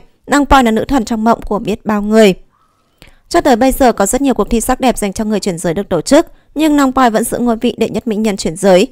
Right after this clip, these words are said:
của xứ sở Chùa Vàng. Chưa ai có thể vượt qua nổi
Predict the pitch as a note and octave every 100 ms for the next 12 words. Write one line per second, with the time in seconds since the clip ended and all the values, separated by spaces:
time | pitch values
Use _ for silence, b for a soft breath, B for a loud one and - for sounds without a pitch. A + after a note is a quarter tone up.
0 | b - B3+ F#3 F#3+ - A#3 - F3+ F3
1 | G#3+ F#3 b b b b - E4 D4 C4
2 | C4+ A#3 G#3+ - A3+ A3 A3